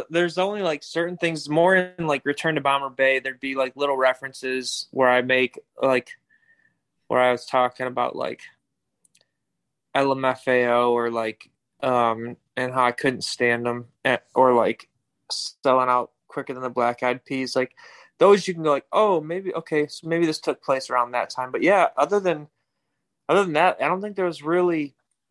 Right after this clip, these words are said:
there, you're right. There was no, no real time references on, uh, as to what time or era it was on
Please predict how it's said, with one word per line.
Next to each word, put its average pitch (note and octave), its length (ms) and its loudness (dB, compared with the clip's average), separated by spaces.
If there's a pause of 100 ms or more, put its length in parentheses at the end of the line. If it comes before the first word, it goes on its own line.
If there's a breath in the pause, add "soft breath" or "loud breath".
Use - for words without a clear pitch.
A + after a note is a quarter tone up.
(360)
there, E3 220 0
you're D3+ 260 2
right. D#3+ 200 4
There D3+ 100 -4
was D3 140 -4
no, D#3 460 -4 (140)
no D3 220 -2
real D#3+ 240 4
time C#3+ 340 -4
references C#3 880 -4 (120)
on, B2+ 360 2
uh, B2 260 2 (460)
as C#3 180 2
to D3+ 100 -6
what C3+ 260 0
time C3+ 380 -4
or A#2+ 100 -4
era B2+ 280 2
it E2 60 -4
was A#2+ 380 -6 (1700 loud breath)
on C3 520 2